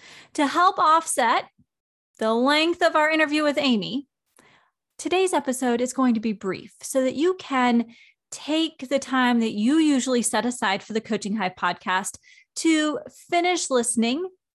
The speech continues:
to Amy's thoughts in episode twenty-eight,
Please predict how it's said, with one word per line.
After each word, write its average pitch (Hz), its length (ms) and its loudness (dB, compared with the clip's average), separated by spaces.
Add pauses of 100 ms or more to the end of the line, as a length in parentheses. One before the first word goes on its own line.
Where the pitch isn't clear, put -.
(140)
to 214 580 0
Amy's 233 400 -4
thoughts 196 400 -4
in 202 100 -6
episode 196 440 -6
twenty-eight, 196 600 -4